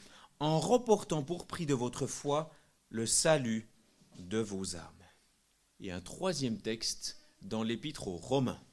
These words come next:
Donc là, on revient un petit peu en arrière, dans l'épître aux Romains. Romains au chapitre deux, et nous lirons les versets cinq à huit. « Mais par ton endurcissement, par ton cœur impénitent,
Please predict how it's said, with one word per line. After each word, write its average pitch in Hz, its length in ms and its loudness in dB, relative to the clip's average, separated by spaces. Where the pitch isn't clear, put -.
Donc - 180 -20
là, 87 60 -10
on 85 60 -10
revient 98 300 -6
un 95 80 -4
petit 95 180 -14
peu 95 120 -12
en 87 120 -8
arrière, 113 600 -8
dans 98 120 -10
l'épître 101 440 -8
aux 98 120 -4
Romains. 117 440 0
Romains 117 540 0
au 107 80 -8
chapitre 113 600 -6
deux, 85 340 -8
et 101 60 -6
nous 101 160 -4
lirons 98 240 -6
les 101 120 -4
versets 113 520 -4
cinq - 580 -6
à 98 100 -6
huit. « 85 480 -12
Mais 98 80 -8
par 113 240 0
ton 123 220 4
endurcissement, 202 960 4
par - 260 -4
ton 135 140 2
cœur 120 340 0
impénitent, 151 640 2